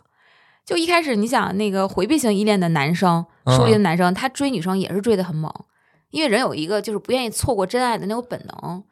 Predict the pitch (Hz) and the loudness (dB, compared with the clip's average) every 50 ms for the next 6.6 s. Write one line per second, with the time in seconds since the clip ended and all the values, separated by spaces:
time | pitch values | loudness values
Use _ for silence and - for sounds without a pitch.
0 | _ _ - - 127 131 135 123 117 113 110 107 101 - - - - 247 269 285 | _ _ 0 2 4 6 6 6 6 6 4 2 0 -4 -6 -4 0 0 0 2
1 | 262 - 294 302 294 269 - 120 123 190 185 165 - _ - - 208 269 - 285 | 0 0 0 0 0 -2 -4 -6 -6 -6 -6 -6 -8 _ -12 -8 -8 -6 -2 0
2 | 311 311 240 233 254 220 - - 277 285 285 247 220 170 160 165 - - 202 180 | 0 0 0 0 -2 -2 2 2 2 2 2 0 -4 -4 -4 -4 -4 -4 -2 -2
3 | 180 165 175 - 247 208 175 - 190 233 220 196 - - 294 196 180 190 - - | -2 -2 -2 -4 -4 -4 -4 -4 -4 -4 -4 -4 -2 -2 -2 -2 -2 -2 -4 -6
4 | - 143 147 151 143 - - - 202 247 302 320 311 302 269 226 262 - - 156 | -8 -10 -12 -12 -14 -12 -6 -4 -2 0 0 0 0 0 -2 -2 0 0 0 -2
5 | 160 185 190 - 302 339 370 233 139 - - 147 - 147 - - _ - 190 233 | -2 -2 -2 0 0 0 0 0 -4 -6 -10 -10 -10 -10 -10 -10 _ -8 -6 -4
6 | 202 - - 214 285 294 277 226 202 170 143 131 | -4 -2 0 2 4 4 4 2 0 0 0 -2